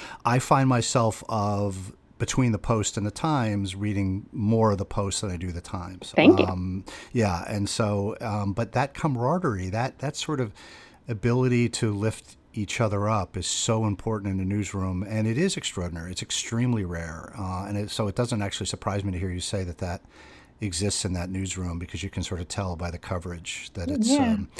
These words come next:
Speaker 1: it's a team or-, it's a team-oriented place.
Speaker 2: Oh, for sure, for sure, and it's what you do with the newsletter too. So I, I so appreciate it because,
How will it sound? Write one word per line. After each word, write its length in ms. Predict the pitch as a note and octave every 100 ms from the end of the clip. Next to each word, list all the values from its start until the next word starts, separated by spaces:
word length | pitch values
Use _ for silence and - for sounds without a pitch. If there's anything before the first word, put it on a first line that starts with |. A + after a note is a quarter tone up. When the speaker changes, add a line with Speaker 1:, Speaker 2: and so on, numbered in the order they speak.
| - -
Speaker 1:
it's 140 | - -
a 60 |
team 260 | A2+ C#3 C3
or-, 220 | G#2+ A2
it's 160 | - A2
a 60 | D3+
team-oriented 640 | F#3+ D#3+ C3+ A#2+ G#2 F#2
place. 340 | - G2 - -
Speaker 2:
Oh, 340 | A#3+ A3 F3
for 140 | -
sure, 360 | G#3 G#3 F3+ F3
for 80 | A3
sure, 140 | G#3+
and 180 | F3+ A#3
it's 120 | C#4+
what 120 | C#4 A#3
you 80 |
do 140 | A#3 A#3+
with 140 | A#3
the 60 | G3+
newsletter 440 | G3+ G#3+ D#3 D#3+
too. 240 | D#3+ A3+ F#3
So 100 | F3+
I, 300 | E3+ E3+ D#3+
I 80 |
so 320 | E3+ - F3+ E3+
appreciate 540 | - F#3+ F#3 - E3
it 160 | - -
because, 500 | - G3+ D#3+ D#3